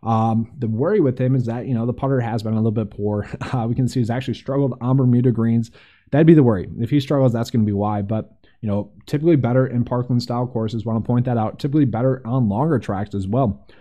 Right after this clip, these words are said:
So his average strokes gained total on longer tracks is thirty-seventh compared to his norm, which is fifty-sixth. So that's really good. We can see that with Parkland style courses as well. Like to see that. Um,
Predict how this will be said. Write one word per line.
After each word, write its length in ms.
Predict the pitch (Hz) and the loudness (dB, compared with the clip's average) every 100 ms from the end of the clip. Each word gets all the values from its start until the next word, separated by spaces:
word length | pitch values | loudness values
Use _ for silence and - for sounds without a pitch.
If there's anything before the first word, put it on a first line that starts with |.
| - | -20
So 120 | - | -4
his 100 | 107 | -2
average 220 | 120 156 - | 0 -2 -2
strokes 260 | 143 139 | -2 -2
gained 160 | 147 123 | 0 0
total 160 | 131 | 2
on 200 | 113 104 - | 2 0 -2
longer 400 | 98 110 180 143 | -4 0 2 2
tracks 340 | 117 107 104 - | 0 -4 -6 -8
is 120 | 107 | -10
thirty-seventh 600 | - 120 104 135 147 117 - - | -2 0 0 0 2 0 -2 -8
compared 540 | 113 101 120 117 113 | -2 -2 0 0 -2
to 220 | - 117 104 | 0 -2 0
his 220 | 113 95 | -4 -2
norm, 440 | 98 185 143 143 - | 0 0 0 -2 -6
which 160 | - 107 | -8 -6
is 100 | 101 | -4
fifty-sixth. 600 | 131 127 101 - - - - - - | -4 -6 -6 -4 -6 -10 -20 -20 -8
So 100 | 117 | -6
that's 140 | 113 | -4
really 120 | 135 | -4
good. 240 | 110 117 107 | -2 -2 -4
We 60 | |
can 140 | 110 110 | -4 -2
see 100 | 131 | -2
that 100 | 117 | -2
with 140 | 107 | -2
Parkland 340 | - 156 120 110 | -2 0 0 0
style 220 | 95 107 | -2 -6
courses 340 | 110 104 101 | -4 -4 -4
as 200 | 98 104 | -4 -4
well. 260 | 107 107 - - _ | -2 -4 -8 -20 _
Like 140 | 107 110 | -12 -8
to 100 | 110 | -8
see 180 | 117 101 | -8 -6
that. 420 | 113 127 127 - _ _ _ _ | -4 -6 -6 -12 _ _ _ _
Um, 580 | - 101 98 95 95 95 | -12 -10 -8 -8 -10 -12